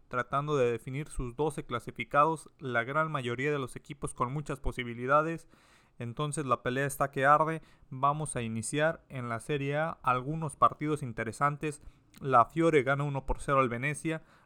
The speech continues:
la Juventus empata uno por uno ante el Bologna. Fue un gol al minuto noventa y cinco de Dusan Vlahovic, el serbio, ante un Bologna que tenía nada más ni nada menos que nueve jugadores. Desde el minuto ochenta y cuatro le quedaban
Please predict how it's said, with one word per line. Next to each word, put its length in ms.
la 160
Juventus 640
empata 640
uno 400
por 160
uno 340
ante 280
el 60
Bologna. 540
Fue 160
un 180
gol 280
al 160
minuto 340
noventa 460
y 60
cinco 420
de 100
Dusan 380
Vlahovic, 500
el 340
serbio, 520
ante 320
un 160
Bologna 460
que 160
tenía 500
nada 300
más 180
ni 120
nada 200
menos 360
que 120
nueve 440
jugadores. 600
Desde 260
el 100
minuto 360
ochenta 400
y 80
cuatro 580
le 220
quedaban 480